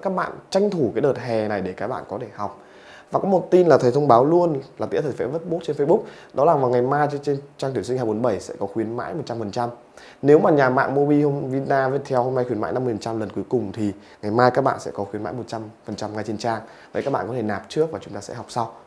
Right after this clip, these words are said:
Học sau cũng được, bao giờ các bạn muốn các bạn có thể học. Được chưa? Vậy thì ngay bây giờ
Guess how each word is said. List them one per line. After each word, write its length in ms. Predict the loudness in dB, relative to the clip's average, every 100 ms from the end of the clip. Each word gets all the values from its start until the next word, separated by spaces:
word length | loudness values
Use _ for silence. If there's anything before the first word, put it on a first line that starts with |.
| _
Học 140 | -8 -2
sau 200 | -2 0
cũng 120 | -2
được, 180 | -4 -4 -6
bao 160 | 0 0
giờ 120 | 0
các 80 | -4
bạn 200 | -6 -4
muốn 160 | -4 -6
các 100 | -10
bạn 80 | -14
có 60 | -14
thể 60 |
học. 140 | -16 -18 _ _ _
Được 80 | -10
chưa? 160 | 0 0 0 -14 -20 -20 4
Vậy 100 | 6
thì 100 | 8
ngay 160 | 6
bây 120 | 6 8
giờ 160 | 6